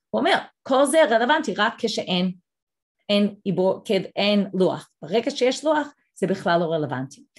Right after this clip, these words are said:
אז אני משאירה אתכם עם זה, כדאי לקיים שני ימים טובים של ראש השנה בכל אופן, אל תגידו שאני אמרתי שלא, אבל שתדעו שמבחינה היסטורית, זה, כך טוען בעל המאור. יש ויכוח על זה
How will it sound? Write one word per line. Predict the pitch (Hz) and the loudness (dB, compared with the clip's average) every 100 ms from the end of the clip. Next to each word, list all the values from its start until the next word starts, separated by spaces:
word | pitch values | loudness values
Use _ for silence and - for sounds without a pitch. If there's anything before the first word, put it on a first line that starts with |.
| _ - | _ -12
אז | |
אני | 156 | -10
משאירה | 143 202 226 233 | -10 -4 0 0
אתכם | 226 180 | -2 -4
עם | 208 | 0
זה, | 277 269 - _ _ | 0 -2 -8 _ _
כדאי | 190 196 190 | -4 0 0
לקיים | 196 175 | 0 -2
שני | 156 165 | -4 -6
ימים | 160 165 | -4 -4
טובים | 165 156 | -4 -6
של | 160 156 | -6 -8
ראש | 147 | -8
השנה | - 160 147 | -8 -8 -8
בכל | 170 262 240 | -2 2 2
אופן, | 247 233 233 - - | 2 -2 -2 -8 -10
אל | 175 | -6
תגידו | 170 170 170 | -4 -4 -4
שאני | 165 165 | -4 -4
אמרתי | 151 160 160 | -4 -6 -6
שלא, | - 170 247 247 - - | -6 -2 -2 -4 -14 -6
אבל | 175 208 | -2 -2
שתדעו | 208 196 180 | -2 -6 -6
שמבחינה | 180 185 175 196 180 | -6 -6 -8 -6 -6
היסטורית, | 170 - 196 202 233 233 _ _ _ | -6 -2 0 2 0 0 _ _ _
זה, | 165 170 196 - - | -4 2 2 0 -2
כך | 262 254 - | 0 0 -2
טוען | 240 208 202 | -2 0 0
בעל | 175 165 | 2 2
המאור. | 165 120 139 - | 0 -2 -8 -2
יש | 285 - | -2 0
ויכוח | 247 277 226 196 | -2 0 0 0
על | 160 | -4
זה | - | -6